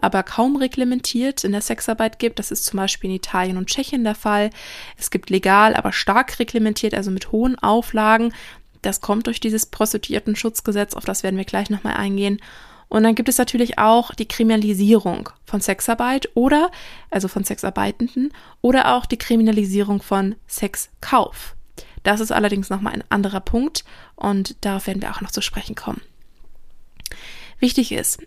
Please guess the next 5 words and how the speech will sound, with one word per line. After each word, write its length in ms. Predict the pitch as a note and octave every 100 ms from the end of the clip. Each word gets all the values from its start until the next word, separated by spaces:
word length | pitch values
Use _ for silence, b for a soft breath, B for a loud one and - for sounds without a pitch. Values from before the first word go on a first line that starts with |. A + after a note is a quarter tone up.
| -
im 140 | G#3+
Gesetzestext 920 | G#3+ A#3 C#4 E4 - G#3+ F3 - - - -
steht 360 | - G#3+ G3+
nur 340 | G#3 G#3 G#3+ G#3+
Prostitution, 840 | - G#3 G#3 - G#3 - G3+ F#3